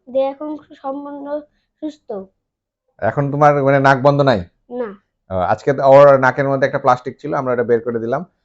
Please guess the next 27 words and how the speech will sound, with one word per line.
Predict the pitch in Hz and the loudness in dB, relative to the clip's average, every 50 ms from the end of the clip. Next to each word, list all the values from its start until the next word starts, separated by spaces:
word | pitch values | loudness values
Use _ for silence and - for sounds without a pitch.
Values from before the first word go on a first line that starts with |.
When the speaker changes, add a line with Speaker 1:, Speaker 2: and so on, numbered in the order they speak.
| _ _ _ _ | _ _ _ _
Speaker 2:
এটা | - 120 | 0 2
বের | 120 135 147 139 | 4 4 4 4
করার | 147 160 156 156 | 6 6 8 8
পর | 156 170 160 | 8 6 4
তুমি | 151 - 156 160 160 | 2 2 2 2 4
এখন | 151 151 165 160 156 | 4 2 2 0 0
কি | 156 151 139 | 4 4 6
আগের | 127 139 147 156 | 6 6 6 4
মতো | 156 156 151 156 | 4 4 0 -2
শ্বাস | - 170 151 - | -2 -2 -6 -4
নিতে | 156 147 151 | -4 -4 -2
পারছো, | 139 139 139 - - 190 185 | -2 -2 -4 -2 0 2 2
নাকি | 165 156 143 - 156 156 143 - _ _ _ _ _ _ _ - | 2 2 0 -2 -2 -2 -4 -4 _ _ _ _ _ _ _ -4
তোমার | 131 135 139 135 135 135 | 0 2 4 4 4 2
প্রথম | 131 135 156 170 185 185 180 170 | 0 0 0 2 2 2 2 0
থেকে | 175 185 175 196 | -2 -2 0 0
এরকম | 190 - 190 175 175 196 185 | 0 2 2 2 2 2 0
শ্বাস | 175 196 175 160 - | 2 2 0 0 0
নিতে | 165 156 151 156 | -2 -2 0 4
পারোনি? | 156 143 135 123 117 117 | 6 6 6 6 2 0
প্রথম | - 143 143 - 175 170 | -2 -4 -4 -4 -4 -6
থেকে | 160 180 175 190 | -6 -2 2 4
আরো | 175 156 160 160 | 6 8 8 8
বন্ধ | 151 156 156 160 160 160 | 8 6 6 6 4 2
ছিল | 147 - 160 156 | 2 4 4 6
বেশি? | 143 143 139 - - 98 85 - _ _ _ _ _ _ - 247 226 | 6 4 2 0 -2 -12 -14 -16 _ _ _ _ _ _ -20 -18 -16
Speaker 1:
হ্যাঁ। | 220 240 233 208 | -14 -14 -14 -14